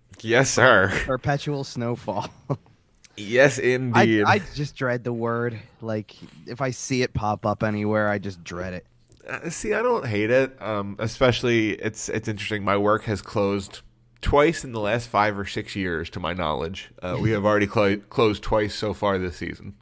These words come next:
Speaker 2: Wow. Okay.
Speaker 1: So.
Speaker 2: Um, nah, you know what? I just dread it because it's not that I'm gonna sit here and tell you I hate it. Like, let's this way. I do most of my work from home. I think that's pretty well documented at this <laughs> point.
Speaker 1: Right.
Speaker 2: It's just, you know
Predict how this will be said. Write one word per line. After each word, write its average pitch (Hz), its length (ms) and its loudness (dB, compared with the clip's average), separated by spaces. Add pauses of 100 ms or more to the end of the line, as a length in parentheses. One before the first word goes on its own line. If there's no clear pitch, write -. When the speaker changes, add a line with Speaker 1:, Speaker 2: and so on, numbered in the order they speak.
(180)
Speaker 2:
Wow. 110 420 2 (160)
Okay. 104 460 -8 (340)
Speaker 1:
So. 123 60 0
Speaker 2:
Um, 117 480 2 (1400)
nah, 170 280 2
you 185 160 2
know 214 120 6
what? 208 180 4
I 180 160 2
just 202 180 -4
dread 175 200 6
it 165 80 -4
because 147 320 -2
it's 151 180 -6
not 220 200 -2
that 180 100 -4
I'm 170 100 -2
gonna 156 140 -2
sit - 240 -8
here 143 120 -4
and 135 80 -4
tell 135 140 -2
you 120 80 -4
I 110 140 -6
hate 117 180 -6
it. 127 100 -6
Like, 113 160 -8
let's 120 140 -4
this 113 180 -4
way. 98 220 -4
I 120 140 0
do 123 120 0
most 113 320 0
of 113 80 -6
my 117 140 -2
work 110 300 0
from 104 180 -12
home. 101 420 -8 (540)
I 113 80 2
think 104 160 -4
that's 101 140 -6
pretty 107 200 2
well 101 380 2 (380)
documented 113 640 2
at 113 140 -4
this 127 180 0
<laughs> - 360 -6
point. - 360 -6 (100)
Speaker 1:
Right. 80 300 -2 (220)
Speaker 2:
It's - 180 0
just, - 400 0 (380)
you 143 160 0
know 104 260 0